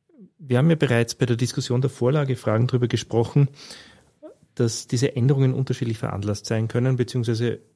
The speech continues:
unterschiedliche Grade von Änderungen existieren. Ich kann also entweder aus einem abhängigen Anspruch was schöpfen, ich kann das aus der Beschreibung schöpfen, ich kann Ansprüche gänzlich zusammenziehen oder nur Teile aus Ansprüchen entnehmen.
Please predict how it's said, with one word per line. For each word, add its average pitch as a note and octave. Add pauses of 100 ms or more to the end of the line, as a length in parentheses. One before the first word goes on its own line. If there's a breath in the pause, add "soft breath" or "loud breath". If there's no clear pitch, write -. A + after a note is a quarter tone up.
(260)
unterschiedliche B2+
Grade A2
von A2
Änderungen G#2+
existieren. G#2
Ich F#2
kann A2+
also A2
entweder A2+
aus G#2+
einem A2
abhängigen C#3
Anspruch B2
was B2
schöpfen, A#2+
ich A2
kann A2
das G#2
aus G2+
der G#2
Beschreibung A2+
schöpfen, B2+ (340 loud breath)
ich -
kann A2+ (580 soft breath)
Ansprüche A#2+
gänzlich B2+
zusammenziehen C#3+
oder A2
nur A2+
Teile B2+
aus B2+
Ansprüchen A#2+
entnehmen. B2+